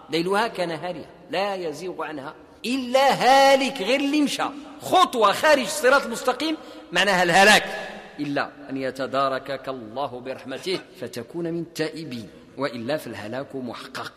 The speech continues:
نعوذ بالله من الهلاك. هذا الصراط المستقيم المسطور الموضوع بين يدي الإنسان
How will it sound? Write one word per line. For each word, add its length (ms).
نعوذ 220
بالله 260
من 220
الهلاك. 320
هذا 400
الصراط 520
المستقيم 840
المسطور 1300
الموضوع 720
بين 220
يدي 360
الإنسان 560